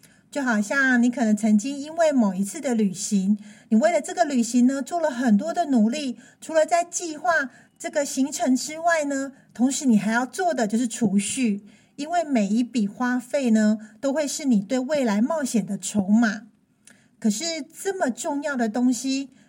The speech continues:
你真的对它有足够的了解吗？如果你不确定，或者是你非常非常的肯定自己有足够的了解，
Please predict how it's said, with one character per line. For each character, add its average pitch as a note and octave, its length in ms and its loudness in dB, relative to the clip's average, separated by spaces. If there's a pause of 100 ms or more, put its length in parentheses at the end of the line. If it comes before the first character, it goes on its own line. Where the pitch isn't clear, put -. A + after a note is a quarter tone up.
(100)
你 G3+ 180 6
真 D#4+ 380 -2
的 D#4 180 0
对 C4 240 0
它 B3+ 220 -2
有 G#3+ 140 -2
足 G3 280 -2
够 D#4+ 220 -2
的 A#3+ 140 0
了 G#3 200 2
解 G#3 280 -2
吗？ G#3+ 440 0 (800)
如 A#3+ 140 4
果 C4 240 -2
你 A3+ 140 4
不 G3+ 180 -2
确 C#4 300 -4
定， B3+ 360 -8 (200)
或 C#4+ 120 -4
者 A3+ 140 0
是 A#3+ 220 -4
你 A#3 160 4
非 D#4+ 320 -4
常 D#4 200 -6
非 D#4 160 -4
常 D#4+ 200 -2
的 B3 80 2
肯 A3 200 0
定 C#4 220 -2
自 D#4 160 -10
己 A#3+ 320 -2 (200)
有 G3+ 120 0
足 A3 180 0
够 D#4 160 2
的 A#3+ 160 -2
了 G#3+ 240 0
解， A#3 420 -6